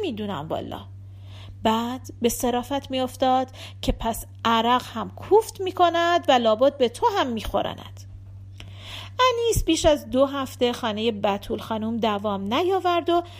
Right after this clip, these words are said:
تازه همین دو هفته هم دست و دلش به کار نمی‌رفت. شلخته شده بود.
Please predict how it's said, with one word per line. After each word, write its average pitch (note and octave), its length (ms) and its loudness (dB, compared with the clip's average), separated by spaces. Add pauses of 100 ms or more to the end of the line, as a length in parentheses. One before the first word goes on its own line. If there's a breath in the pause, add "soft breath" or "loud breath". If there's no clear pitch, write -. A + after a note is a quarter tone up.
(180 loud breath)
تازه B3+ 400 2
همین G#4+ 540 -2
دو A#3+ 120 2
هفته A3+ 400 -2
هم E4+ 260 -2
دست A3 380 0
و A3 60 0
دلش A#3+ 380 0
به A3 140 -2
کار G#3 340 -4
نمی‌رفت. F3+ 560 -10 (340)
شلخته G#4+ 680 2
شده A#3 300 0
بود. - 300 -18